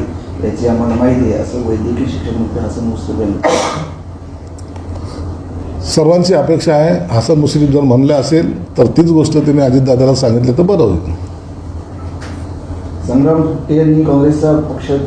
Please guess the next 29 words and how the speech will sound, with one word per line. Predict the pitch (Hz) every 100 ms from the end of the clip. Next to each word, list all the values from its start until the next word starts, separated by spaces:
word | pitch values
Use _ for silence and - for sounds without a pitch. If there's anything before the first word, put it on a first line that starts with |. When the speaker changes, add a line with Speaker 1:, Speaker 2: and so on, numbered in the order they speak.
| -
Speaker 1:
राजी-, | 139 131 123 123 135 127 131 127
राजीनामा | 113 123 127 123
दिला | 117
आहे | 107 98
सदस्यपदाचा. | - 110 120 - 107 104 101 - - - - - - - - - - - - - - - - - - -
Speaker 2:
संग्राम | - 175 185 220
थोपटेचा | 214 208 190 190
अनेक | 202 175 196 175
व-, | 170 139 127 143
दिवसापासून, | 131 139 170 139 120 113 95 - - - - - - -
म्हणजे | 127 170
जेव्हा | 151 147 165
त्यांना | 160 160 165
संधी | 147 127 151
आली | 156 156
होती | 143 175
विधानसभा | 143 131 139 139 151
अध्यक्ष | 139 117 139 151
होण्याची, | 113 139 - 110 - - - - - - -
त्या | 156
time-ाला | 165 170 165 160 165
सुद्धा | 143 160
काँग्रेसच्या | - 131 120 147 - 170
एका | 143 135
गटाने | 123 120 - 151
त्यांना | 151 139 135
विरोध | 120 123
केला | - 110 104
होता. | - -